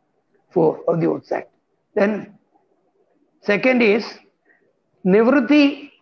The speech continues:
Pandurang Kokate versus State of Maharashtra, A R two thousand eight Supreme Court one four six zero, fourteen sixty, A R two thousand eight Supreme Court fourteen sixty. Conviction of the accused person for murder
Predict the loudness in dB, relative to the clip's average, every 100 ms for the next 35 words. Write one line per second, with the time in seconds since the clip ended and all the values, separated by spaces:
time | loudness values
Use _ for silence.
0 | _ _ -2 0 2 4 2 2 -2 -6
1 | -2 0 2 2 2 0 -2 -6 0 2
2 | 2 2 2 2 2 2 2 0 -4 -8
3 | -10 _ _ _ _ 2 4 4 2 2
4 | 4 4 2 0 0 0 0 0 0 2
5 | 2 2 0 -2 -14 _ _ -4 0 0
6 | 0 2 2 2 0 0 2 2 2 0
7 | -2 0 0 2 -2 -2 -4 -4 -12 _
8 | _ _ 0 2 4 2 0 2 2 2
9 | 2 2 0 0 0 2 2 0 -2 -10
10 | _ _ _ -2 0 0 0 -2 -2 -2
11 | -4 _ _ _ _ _ _ _ -2 0
12 | 2 0 0 0 2 2 2 0 2 0
13 | 2 -2 -2 -2 0 2 2 0 -2 -12